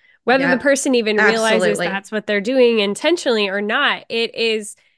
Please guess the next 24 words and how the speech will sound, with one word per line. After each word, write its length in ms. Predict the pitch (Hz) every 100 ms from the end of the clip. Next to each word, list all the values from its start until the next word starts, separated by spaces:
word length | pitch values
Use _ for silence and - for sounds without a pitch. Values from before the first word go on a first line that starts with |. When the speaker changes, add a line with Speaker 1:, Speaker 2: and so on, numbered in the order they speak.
| -
Speaker 1:
it 100 | 247
is 200 | 240 214
that, 220 | 226 196
Speaker 2:
Yeah. 200 | 180 160 165
Speaker 1:
that 260 | 208 - -
slow 760 | - 247 240 233 240 240 247 _ _ -
building 600 | 196 247 247 196 180 180
where, 240 | 175 175 -
I 80 | 208
mean, 160 | 196 -
I, 320 | 196 202 190 -
I 200 | - 208
ended 200 | 220 214
up 80 | 208
in 120 | 220
that 200 | 208 -
same 220 | 220 220
position 420 | 240 311 - 311
and, 180 | 220 202
and 280 | - 220 220
it 80 | 226
was 220 | 233 220
like, 200 | 247 226 277
"Well, 260 | 269 269